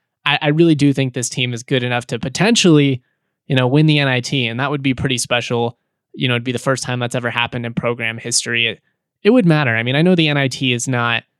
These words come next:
you know, it doesn't mean in twenty twenty-one what it meant in nineteen seventy-five,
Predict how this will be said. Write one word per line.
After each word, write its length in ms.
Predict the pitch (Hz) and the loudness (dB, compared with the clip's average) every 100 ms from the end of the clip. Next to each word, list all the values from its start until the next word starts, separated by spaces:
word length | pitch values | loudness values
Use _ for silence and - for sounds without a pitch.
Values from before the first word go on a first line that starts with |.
| _ _ _ _ _ - | _ _ _ _ _ 0
you 100 | 139 | 2
know, 140 | 127 | 4
it 160 | 117 135 | 2 0
doesn't 300 | 147 143 143 | 0 0 0
mean 280 | 143 139 | 2 2
in 100 | 135 | 2
twenty 300 | 131 - 147 | 0 0 0
twenty-one 640 | 131 - 135 123 127 135 147 | 0 0 0 2 2 2 2
what 140 | 135 | 2
it 100 | 123 | 0
meant 240 | 123 123 135 | 0 -2 -2
in 100 | 123 | -2
nineteen 540 | 123 120 - 131 123 | -4 -4 -4 -4 -2
seventy-five, 880 | - 135 123 123 123 120 127 165 | 0 0 0 -2 -2 0 0 -2